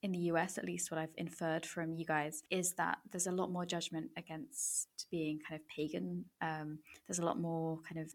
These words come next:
stigma against n-, people who aren't Christian, maybe? I don't, I'm not sure if that's accurate necessarily across the whole of the U S, but over here, that's not so much of a thing. That being said, it's just personal to me. I like to keep things private.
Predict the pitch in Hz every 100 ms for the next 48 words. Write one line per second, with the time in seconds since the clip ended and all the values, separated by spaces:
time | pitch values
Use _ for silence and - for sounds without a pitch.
0 | - - - 220 226 226 214 214 - -
1 | 202 - 240 233 226 233 - 247 311 339
2 | 311 330 330 440 - 208 202 196 185 185
3 | 165 170 - - - - 151 156 151 151
4 | 180 175 180 254 202 175 175 - - -
5 | 247 247 240 240 226 214 202 208 - -
6 | 185 202 233 247 - 262 269 302 349 330
7 | - - - - - 294 294 277 202 202
8 | 196 - 214 - - 196 214 214 208 202
9 | 180 - - - 175 - 165 160